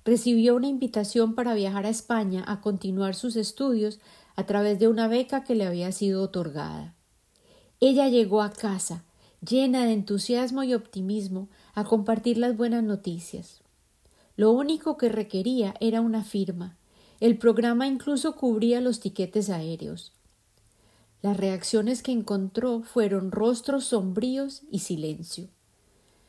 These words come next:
Eventualmente se enteraría de que los hilos invisibles que estaban diseñados para mantenerla en su lugar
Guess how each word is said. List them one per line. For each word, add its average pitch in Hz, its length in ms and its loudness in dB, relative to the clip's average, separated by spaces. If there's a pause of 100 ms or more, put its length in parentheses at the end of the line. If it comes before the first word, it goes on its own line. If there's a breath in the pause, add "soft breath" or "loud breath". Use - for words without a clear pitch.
(120 soft breath)
Eventualmente 269 880 4
se 226 120 2
enteraría 214 640 2
de 208 160 0
que 208 120 -4
los 190 280 -4
hilos 262 300 -2
invisibles 202 720 -2
que 208 100 -4
estaban 208 380 -2
diseñados 196 680 -4
para 185 260 -6
mantenerla 190 640 -4
en 240 80 -2
su 226 200 -2
lugar 202 480 -2